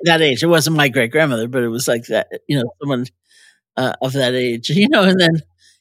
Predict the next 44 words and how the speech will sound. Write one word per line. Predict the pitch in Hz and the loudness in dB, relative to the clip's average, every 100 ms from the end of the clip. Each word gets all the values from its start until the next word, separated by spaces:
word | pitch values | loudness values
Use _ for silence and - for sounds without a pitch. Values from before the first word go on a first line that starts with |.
| _ | _
even | 151 156 | 0 2
by | 151 | 0
the | 143 | 0
time | 143 151 147 | -2 -2 0
my | 147 | -2
parents | - 202 226 - | 0 0 0 -2
got | 113 98 | -6 -6
divorced, | 127 123 107 - - | -8 -6 -4 -4 -6
it | 110 | -8
was, | 110 - - _ _ _ _ _ _ _ - | -8 -8 -12 _ _ _ _ _ _ _ -4
it | |
was | 147 135 139 | -2 -2 -2
nothing | 160 156 156 143 127 - _ - | -2 -2 -2 -2 -4 -8 _ -16
common | - 185 294 285 117 101 | -4 -2 0 0 -2 -6
in | 131 | -6
a | 127 | -4
way, | 120 95 90 | -2 -2 -2
or | 110 110 - | -4 -6 -6
not | 143 135 135 | -4 -4 -6
spoken | - 175 220 165 | -4 -4 -2 -4
about | 123 104 110 | -4 -4 -4
at | |
any | 131 160 | -4 -2
rate. | 135 82 | -4 -4
It | |
might | 127 120 | -8 -8
have | 117 | -8
been | 110 - _ _ _ _ 139 | -12 -16 _ _ _ _ -8
more | 131 | -8
common | - 127 135 135 | -6 -4 -2 -2
than | 127 120 | -4 -4
we | 139 127 | -4 -2
knew. | 156 143 151 _ _ _ _ _ _ - | -2 -2 -6 _ _ _ _ _ _ -4
Uh, | 131 117 - - | -2 -2 -6 -14
but | 143 139 131 - _ _ - | -4 0 0 -2 _ _ -8
you | 139 | -8
just | 135 131 | -6 -10
didn't | - 90 - | -10 -12 -10
talk | - 151 - | -8 -8 -8
about | 107 92 | -10 -12
that | - - | -14 -18
kind | - 95 | -16 -16
of | - | -16
thing. | - - 64 | -16 -16 -16